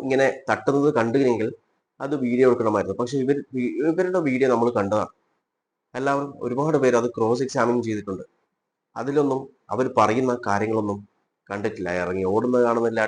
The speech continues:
ടച്ച് ചെയ്യുന്നത് കാണുന്നില്ല. അതിൽ ടച്ചിങ് എന്ന് പറയുന്നത് ഇവർ തന്നെ "എന്നെ ടച്ച് ചെയ്യൂ" എന്ന് പറയുന്ന ഒരു രീതിയിലുള്ള ടച്ചിങ്സ് ആണ്. അത് പല ആംഗിളിൽ വെച്ചിട്ട് എങ്ങനെയെങ്കിലും ആ ടച്ച് ചെയ്യുന്ന ഭാഗം കിട്ടുമോ എന്ന ഒരു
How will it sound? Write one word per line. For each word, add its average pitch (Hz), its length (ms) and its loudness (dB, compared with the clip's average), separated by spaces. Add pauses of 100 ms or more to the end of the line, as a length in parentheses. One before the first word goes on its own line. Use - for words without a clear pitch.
ടച്ച് - 220 -12
ചെയ്യുന്നത് 127 260 2
കാണുന്നില്ല. 107 280 0 (440)
അതിൽ 107 140 -4 (100)
ടച്ചിങ് 131 340 -2
എന്ന് 127 160 2
പറയുന്നത് 117 300 0 (720)
ഇവർ 127 220 0 (100)
തന്നെ 120 180 2 (460)
"എന്നെ 135 220 -4
ടച്ച് - 220 -2
ചെയ്യൂ" 127 200 0 (120)
എന്ന് 113 200 -2
പറയുന്ന 110 280 0 (380)
ഒരു 117 180 -6
രീതിയിലുള്ള 110 500 -2
ടച്ചിങ്സ് 104 340 -8
ആണ്. 92 120 -4
അത് 117 80 -2 (160)
പല 107 160 2 (180)
ആംഗിളിൽ 117 360 0
വെച്ചിട്ട് - 280 -4 (360)
എങ്ങനെയെങ്കിലും 120 680 0 (360)
ആ 101 140 -4
ടച്ച് 104 220 -6
ചെയ്യുന്ന 110 260 -2 (100)
ഭാഗം 98 240 0 (180)
കിട്ടുമോ 110 360 0 (200)
എന്ന 104 200 -2 (100)
ഒരു 98 80 -6